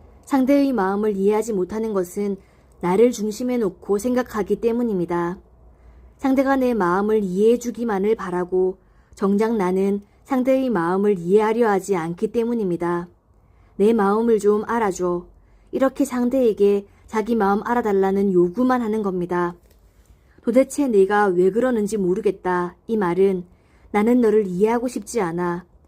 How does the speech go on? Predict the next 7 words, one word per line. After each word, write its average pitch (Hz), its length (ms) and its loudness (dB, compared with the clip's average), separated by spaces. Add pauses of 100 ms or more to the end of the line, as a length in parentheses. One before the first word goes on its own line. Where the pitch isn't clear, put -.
(380)
나에게는 220 680 2
너를 196 300 2
이해하려는 220 580 0
마음이 190 340 0
없어." 175 640 -4 (300)
이 226 80 -2
말입니다. 175 720 0